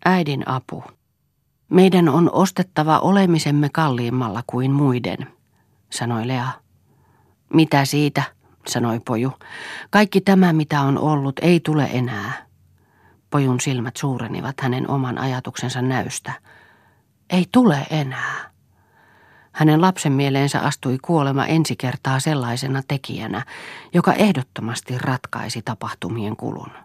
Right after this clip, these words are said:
Pia istui kädet ristissä ja näytti miettivän. Hänen silmänsä katsoivat jo kirkkaina äitiin. "Eihän äiti kuole vielä", ääni väreili jo itkusta. Lea otti ison tytön syliinsä ja Pia pani käsivartensa äidin kaulalle ja alkoi nyyhkyttää.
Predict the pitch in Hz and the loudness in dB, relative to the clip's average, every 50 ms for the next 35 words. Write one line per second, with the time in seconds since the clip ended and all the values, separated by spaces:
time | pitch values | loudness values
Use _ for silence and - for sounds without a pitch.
0 | _ _ _ _ _ _ _ _ _ _ _ _ _ _ _ _ _ _ _ _ | _ _ _ _ _ _ _ _ _ _ _ _ _ _ _ _ _ _ _ _
1 | _ - 202 214 190 156 139 160 160 - - 143 135 131 - 151 143 123 113 - | _ 6 6 8 8 8 6 4 2 0 -2 -2 -2 0 0 0 0 0 -2 -4
2 | - 135 135 127 - - - 101 - - - 131 139 143 139 143 135 - 139 143 | -4 -2 -2 -2 -2 -4 -8 -8 -8 -6 -6 -6 -6 -4 -6 -6 -6 -4 -2 0
3 | 143 139 139 - - - 135 143 147 156 151 _ _ - - - - - - - | 0 0 -2 -6 -10 -8 -6 -6 -6 -6 -8 _ _ -20 -20 -20 -20 -20 -20 -20
4 | - - - - - 147 147 135 135 - 170 151 139 135 131 127 - 131 - - | -20 -20 -14 -4 2 6 6 6 6 6 4 4 4 4 2 0 -2 -4 -4 -4
5 | 135 - - - 135 131 127 131 - 131 131 - - 143 127 - _ - 120 110 | -4 -4 -4 -4 -2 -2 -2 -2 -4 -4 -6 -2 -2 -2 -2 -2 _ -8 -6 -6
6 | 117 123 117 87 123 120 113 - - - - 135 120 123 - _ _ _ _ _ | -4 -4 -2 -4 -4 -4 -6 -8 -10 -12 -10 -10 -10 -12 -14 _ _ _ _ _
7 | _ _ _ _ _ _ _ _ _ _ _ - - 180 185 196 202 208 220 233 | _ _ _ _ _ _ _ _ _ _ _ -2 2 4 6 6 6 6 6 6
8 | 220 190 - - - - - 123 123 127 131 139 - 147 147 147 147 156 156 - | 6 4 2 -4 -12 -8 -8 -8 -8 -8 -10 -8 -6 -6 -6 -4 -4 -6 -6 -8
9 | _ _ - - - _ _ _ _ _ _ _ - - 135 135 127 110 107 110 | _ _ -20 -20 -20 _ _ _ _ _ _ _ -6 -2 0 0 2 0 0 -2
10 | 113 110 110 110 113 113 107 110 110 110 107 101 107 110 - - 110 - - - | -4 -6 -6 -6 -6 -6 -6 -6 -6 -6 -4 -6 -6 -8 -8 -12 -12 -12 -10 -10
11 | - 113 - _ _ _ - _ _ _ _ _ _ _ _ _ _ _ _ _ | -10 -12 -12 _ _ _ -20 _ _ _ _ _ _ _ _ _ _ _ _ _
12 | - 143 165 175 175 170 143 120 156 - - - 101 143 170 - 180 156 143 - | 0 4 6 8 8 8 6 4 2 -2 -2 0 2 2 2 4 4 2 2 2
13 | 170 151 - 139 139 135 175 175 170 170 160 147 139 135 123 127 127 127 - 160 | 0 0 2 2 2 4 2 4 4 4 4 4 2 0 -2 -2 -2 0 2 2
14 | 170 151 131 - 113 117 127 135 - - 147 147 - 127 123 123 127 - - 139 | 2 2 0 -2 -4 -6 -6 -6 -6 -6 -6 -6 -6 -6 -6 -8 -8 -6 -6 -6
15 | 135 - - - 135 139 135 127 131 - - 143 135 127 127 127 135 135 135 131 | -4 -4 -4 -4 -4 -2 -2 -4 -4 -2 -4 -4 -4 -4 -6 -6 -8 -8 -6 -4
16 | 131 - - 135 131 - - 135 131 131 127 120 110 107 - - - - _ - | -4 -2 -2 -2 -4 -2 -2 -2 0 2 2 0 0 -2 -6 -12 -16 -18 _ -12
17 | - 107 - 123 | -10 -8 -8 -8